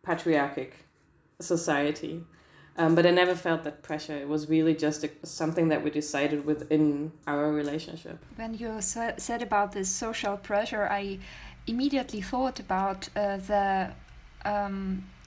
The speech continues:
Speaker 2: importance of social contexts where we come from, because in the Russian sit-, side, it would be greatly appreciated if,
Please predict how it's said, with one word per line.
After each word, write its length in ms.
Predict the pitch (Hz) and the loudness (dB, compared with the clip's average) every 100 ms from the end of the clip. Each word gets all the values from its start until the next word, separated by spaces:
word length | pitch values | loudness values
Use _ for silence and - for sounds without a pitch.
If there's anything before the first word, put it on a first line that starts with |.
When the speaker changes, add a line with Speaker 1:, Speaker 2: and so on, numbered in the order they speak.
| - | -8
Speaker 2:
importance 580 | 220 185 277 330 254 208 | -6 0 0 0 -2 -2
of 120 | 196 | -2
social 380 | - 269 277 214 | -2 -2 -2 -4
contexts 640 | - 254 330 202 - - | -2 -4 -2 -4 -4 -6
where 180 | 214 202 | 0 0
we 100 | 202 | 0
come 260 | 190 202 202 | -4 -6 -4
from, 320 | - 185 185 | -2 0 0
because 280 | 190 208 208 | -2 -6 -6
in 100 | 202 | -2
the 100 | 190 | 0
Russian 360 | 208 359 302 | 0 -2 -2
sit-, 260 | - 196 - 220 | -4 -6 -10 -10
side, 300 | - 196 180 185 | -2 0 0 -4
it 140 | 208 | -6
would 180 | 247 233 | -6 -4
be 220 | 240 208 - - - - | -4 -4 -6 -12 -14 -10
greatly 380 | 220 247 339 262 | -2 0 2 0
appreciated 680 | - 277 - 226 202 202 196 | 0 -2 0 -2 -2 -4 -8
if, 160 | 190 | -8